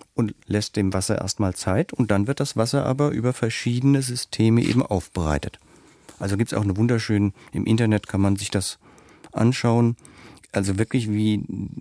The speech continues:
an der Uni Darmstadt wurde das mal dargestellt, wie man eben über verschiedene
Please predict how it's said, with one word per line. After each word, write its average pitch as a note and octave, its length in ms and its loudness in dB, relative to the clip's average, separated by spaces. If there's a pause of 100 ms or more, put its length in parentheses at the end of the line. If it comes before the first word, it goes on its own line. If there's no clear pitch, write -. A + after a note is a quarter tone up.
(120)
an F2+ 120 2
der G2 120 0
Uni G2+ 180 2
Darmstadt F#2+ 520 -2
wurde F#2 240 -2
das F2+ 200 -4
mal F#2 240 0 (340)
dargestellt, G2+ 540 -2 (200)
wie G#2 120 2
man G#2+ 140 2
eben G2+ 180 0
über G2+ 160 0
verschiedene G#2+ 500 -2